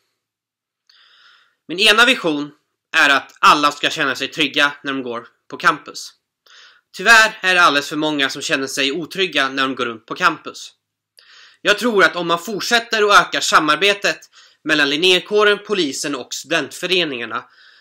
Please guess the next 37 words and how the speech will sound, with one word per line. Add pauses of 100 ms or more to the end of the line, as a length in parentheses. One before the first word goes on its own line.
så
kan
man
hitta
metoder
och
verktyg
för
att
tryggheten
ska
öka. (2250)
En
annan
vision
jag
har (220)
är
att
det
tillsätts
mer
resurser
till
studenthälsan. (1000)
Det
finns
alldeles
för
många
studenter
som
är
osäkra
och
mår
dåligt.